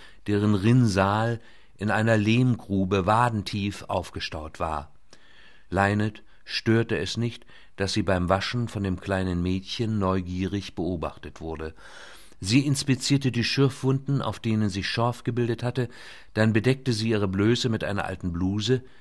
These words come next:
die ihr von den Frauen vor Verlassen der Hütte gebracht worden war. Sie kühlte nicht das brennende Ziehen zwischen ihren Beinen, sie wollte nicht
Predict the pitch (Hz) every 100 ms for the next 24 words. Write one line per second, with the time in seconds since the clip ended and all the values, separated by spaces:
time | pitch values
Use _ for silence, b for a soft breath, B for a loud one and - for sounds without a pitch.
0 | B - 101 95 104 95 87 92 98 113
1 | 110 - 110 101 104 92 - 90 85 87
2 | 92 95 - 80 - - 71 - 76 71
3 | 73 71 - - - - b b b b
4 | b b - 107 - 139 139 139 139 135
5 | - - - - - - 87 - 90 104
6 | 113 104 95 - - 107 117 117 104 -
7 | 104 104 90 90 87 87 92 107 107 B
8 | B B B B B B 113 107 110 110
9 | 107 131 - -